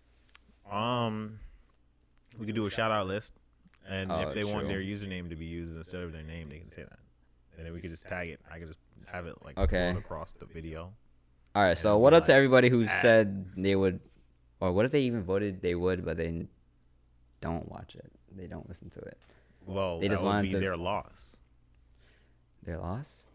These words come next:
Speaker 1: It
Speaker 2: Yeah,
Speaker 1: would be
Speaker 2: yeah, it
Speaker 1: their
Speaker 2: would be their
Speaker 1: loss.
Speaker 2: loss, yo. It would be their loss, 'cause we about to talk about some dope shit on this podcast. So, um, shit. Realistically, I was thinking about naming it the roll, not the Roll Up, just Roll Up Speak Up podcast, or maybe the Roll Up Speak Up
Speaker 1: That
Speaker 2: podcast.
Speaker 1: shit too long.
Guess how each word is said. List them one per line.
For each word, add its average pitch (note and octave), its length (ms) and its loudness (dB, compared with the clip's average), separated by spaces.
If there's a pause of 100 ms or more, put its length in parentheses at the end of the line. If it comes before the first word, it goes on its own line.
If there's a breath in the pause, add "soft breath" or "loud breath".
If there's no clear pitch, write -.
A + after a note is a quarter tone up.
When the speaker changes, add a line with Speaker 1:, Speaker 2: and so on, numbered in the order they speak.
(380)
Speaker 1:
It - 60 -6
Speaker 2:
Yeah, - 20 4
Speaker 1:
would - 0 -
be - 0 -
Speaker 2:
yeah, A#2 180 8
it G2+ 40 6
Speaker 1:
their B2 100 10
Speaker 2:
would F#3+ 140 12
be G3 100 12
their C#3 160 12
Speaker 1:
loss. F#2 220 4
Speaker 2:
loss, - 40 -12
yo. E2+ 140 -4 (100)
It G2+ 80 -6
would D3+ 120 -2
be C#3 60 -4
their G#2+ 100 -2
loss, F#2 140 -2
'cause A2 120 -6
we C3 80 0
about E3+ 140 6
to D#3+ 60 6
talk D#3+ 160 8
about C#3+ 140 6
some B2+ 180 4
dope A#2 200 8
shit A#2+ 160 4
on A2 100 4
this G#2+ 160 0
podcast. G2+ 480 4
So, F#2 340 0 (480 soft breath)
um, G2 440 4 (260)
shit. G#2 300 2
Realistically, D#3+ 640 4
I G#2 80 6
was A2+ 160 4
thinking A#2+ 160 0
about A2 240 4
naming G#2 320 0
it F#2+ 200 -2 (1120)
the E2+ 140 -2
roll, F2+ 340 2 (140)
not E2 260 -4
the E2+ 160 -2
Roll D2 200 -6
Up, A#1+ 100 -10 (100)
just G2+ 280 -4
Roll G2 240 4
Up F#2+ 120 -2
Speak G#2 300 -6
Up G#2+ 180 0
podcast, A#2 680 0
or G2+ 100 2
maybe G#2 340 -2
the F#2 260 -8
Roll - 280 -10
Up - 120 -12
Speak - 320 -18
Up - 160 -16
Speaker 1:
That - 220 -18
Speaker 2:
podcast. - 220 -12
Speaker 1:
shit F2+ 100 -16
too D#2 120 -16
long. D2 340 -14